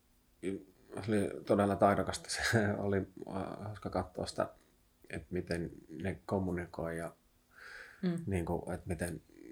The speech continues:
Speaker 1: miten huomaamattomasti kaikki tapahtuu. Että
Speaker 2: Mm.
Speaker 1: sitten sit siinä sitä imukuppia koitti vetää ja sit se vaan se gynekologi sanoi sille kätilölle, että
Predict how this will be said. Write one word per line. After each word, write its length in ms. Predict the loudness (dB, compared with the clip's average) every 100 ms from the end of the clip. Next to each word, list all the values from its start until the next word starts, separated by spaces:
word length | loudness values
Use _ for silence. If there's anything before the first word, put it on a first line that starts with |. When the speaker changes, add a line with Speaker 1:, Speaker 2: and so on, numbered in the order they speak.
| -8
Speaker 1:
miten 240 | -4 2
huomaamattomasti 880 | 4 6 4 0 -4 -6 -6 -4 -4
kaikki 340 | -2 -2 -2
tapahtuu. 640 | -2 0 2 -2 -4 -14 -14
Että 220 | -16 -6
Speaker 2:
Mm. 60 | -4
Speaker 1:
sitten 440 | -4 -4 -8 -10 -20 _ _ _ _ _ -10 -6 -4
sit 280 | -4 -4 -10 -20 _ _ -2
siinä 320 | 0 0 -4 -10 _ _ _ _
sitä 180 | -8 2
imukuppia 680 | 6 6 6 2 4 4 4 -6 -20 -20 -20 -2
koitti 380 | 4 6 6 2
vetää 360 | 2 0 0 0
ja 240 | 0 -4 -10 _ _ _ _ _ _ _ -8
sit 220 | -2 -2
se 120 | 0
vaan 220 | 0 0 0
se 260 | -2 -4 -6
gynekologi 720 | -4 -2 -2 -4 -6 -6 -8 -8 -18 _ _ _ _ _ _ _ _ _ _ _ _ _ _ _ _ _ _ _
sanoi 400 | 0 2 4 2
sille 200 | 0 -2
kätilölle, 600 | -2 -4 -4 -6 -6 -8
että 360 | -10 -12 -16